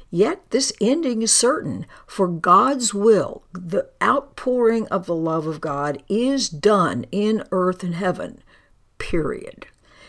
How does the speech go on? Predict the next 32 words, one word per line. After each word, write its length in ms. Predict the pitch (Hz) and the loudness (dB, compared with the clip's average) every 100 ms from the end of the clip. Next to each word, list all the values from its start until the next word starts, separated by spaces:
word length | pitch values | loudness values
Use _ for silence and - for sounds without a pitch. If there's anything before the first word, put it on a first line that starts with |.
| - | -6
So 180 | - 180 | -2 0
we're 160 | 160 | -2
going 240 | 165 160 165 | -4 -4 -4
to 80 | 160 | -2
seek, 640 | - - 262 311 - - _ _ - | 0 0 -2 -2 -6 -20 _ _ -10
and 240 | 135 160 | -8 -4
we 220 | 190 240 | -2 -2
will 320 | 240 220 226 | 0 0 0
find 540 | 220 - 170 170 165 170 | -2 -2 -2 0 -2 -4
according 520 | - - 185 180 180 | -8 -4 -2 0 -2
to 280 | - 202 180 - - | -2 -4 -4 -10 -20
his 420 | _ 214 254 320 175 | _ -2 0 0 -2
will, 560 | 147 92 - - - - - - - - | -4 -4 -6 -12 -18 -20 -20 -20 -10 0
which 240 | 214 - | 0 2
guarantees 720 | 196 208 208 196 208 208 185 | 4 6 6 4 0 0 2
that 220 | 180 190 - _ | 2 0 -2 _
our 360 | 180 196 214 220 | -2 0 2 2
will 400 | 185 170 170 160 | 2 2 2 2
is 160 | 165 | -2
done. 480 | - 262 240 139 165 - - _ - | 0 0 0 0 -6 -10 -20 _ -6
The 80 | |
whole 320 | 180 180 170 165 | -2 2 2 0
point 440 | - 247 262 202 | -2 0 0 2
is 400 | 165 156 165 - - - - | 0 2 0 -2 -6 -20 -4
the 100 | 190 | 0
will 400 | 180 202 214 269 | 6 8 8 6
of 160 | 262 196 | 0 0
love 440 | 170 160 165 175 - _ - | 0 2 0 -2 -8 _ -2
and 180 | 175 - | 0 0
our 380 | - 202 196 - - | -2 0 0 -2 -4
actual 720 | 190 269 - - 254 254 254 | -4 -2 -4 -6 -4 -4 -2
will 520 | 196 165 151 165 170 | 0 2 2 0 -2